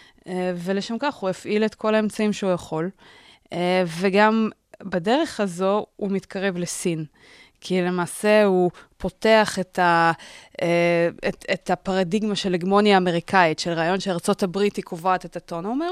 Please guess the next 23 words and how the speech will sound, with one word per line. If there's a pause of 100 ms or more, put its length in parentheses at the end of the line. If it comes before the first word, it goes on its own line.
"לא, (200)
פה
אני
קובע
את
הטון,
וזה
לא
משנה
שאוקראינה
רוצה, (560)
אה,
או
לא
רוצה
להיכנס
לנאטו,
או
להתחבר
לאירופה,
זה
לא
משנה."